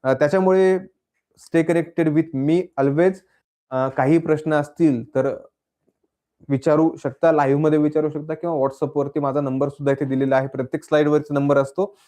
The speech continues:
ओके, त्याच्यावरती तुम्ही मला काही प्रश्न विचारू शकता, त्याचे उत्तर जे आहे इथे दिलेलं नाही. ओके, बाकीच्या कुठल्याही स्लाइड वरती गेला तर तुम्हाला माझा तिथे नंबर भेटेल, त्याचे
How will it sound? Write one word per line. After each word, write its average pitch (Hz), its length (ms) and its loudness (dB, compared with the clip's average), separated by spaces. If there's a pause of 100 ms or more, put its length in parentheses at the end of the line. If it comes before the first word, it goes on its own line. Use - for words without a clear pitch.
(140)
ओके, 139 200 2
त्याच्यावरती 156 760 0
तुम्ही 156 460 0
मला 143 300 0 (100)
काही 135 180 -2
प्रश्न 143 300 -6
विचारू 131 360 -2
शकता, 139 320 -2
त्याचे - 480 -4 (100)
उत्तर 196 380 2
जे 180 120 4
आहे 151 260 4 (220)
इथे 135 220 -4
दिलेलं 135 320 0
नाही. 147 200 -4 (320)
ओके, 139 180 -2
बाकीच्या 135 420 -2
कुठल्याही 143 480 -4
स्लाइड 151 220 -2
वरती 151 240 0
गेला 147 200 2
तर 147 140 -6
तुम्हाला 139 300 -4
माझा 131 220 -2
तिथे 131 360 0
नंबर 131 260 2
भेटेल, 135 300 0
त्याचे 143 180 -2